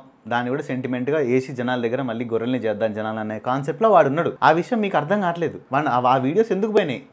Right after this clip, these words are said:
ఛానల్ నుంచి? చెప్తాడుగా వాడు, "నేను ఎవరి మీద పెట్టిన వీడియోస్ డిలీట్ చేయను, నేను అది ఇది" అని. ఎందుకు డిలీట్ చేసిండు మీకు అర్థం కావాలి అక్కడే. వాడు మిమ్మల్ని వాడుకుంటుండు, మిమ్మల్ని గొర్రెల్ని చేస్తుండు. వాడు ఇచ్చే యాభై వేలకు, లక్ష రూపాయలకు మీరు ఆశపడకండి. మీరు ఆశపడ్డారంటే మాత్రం ఇంకో మీ ఛానల్స్ డిలీట్ అయిపోతాయి, మళ్ళీ మీరు ఇన్ని సంవత్సరాల నుంచి పడ్డ కష్టం అంతా వేస్ట్ అయిపోతుంది.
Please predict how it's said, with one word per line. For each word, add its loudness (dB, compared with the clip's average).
ఛానల్ 0
నుంచి? -6
చెప్తాడుగా 2
వాడు, 4
"నేను -6
ఎవరి -2
మీద -4
పెట్టిన -8
వీడియోస్ -4
డిలీట్ -6
చేయను, -4
నేను -4
అది 0
ఇది" 0
అని. -4
ఎందుకు -6
డిలీట్ -8
చేసిండు -8
మీకు -4
అర్థం -2
కావాలి -4
అక్కడే. -6
వాడు 4
మిమ్మల్ని 0
వాడుకుంటుండు, 0
మిమ్మల్ని -6
గొర్రెల్ని -2
చేస్తుండు. -6
వాడు -2
ఇచ్చే -6
యాభై -2
వేలకు, -4
లక్ష -8
రూపాయలకు -8
మీరు -4
ఆశపడకండి. -4
మీరు -6
ఆశపడ్డారంటే -6
మాత్రం -8
ఇంకో -10
మీ -8
ఛానల్స్ -8
డిలీట్ -6
అయిపోతాయి, -6
మళ్ళీ 0
మీరు 2
ఇన్ని 0
సంవత్సరాల -4
నుంచి -4
పడ్డ -4
కష్టం -6
అంతా -8
వేస్ట్ -2
అయిపోతుంది. -8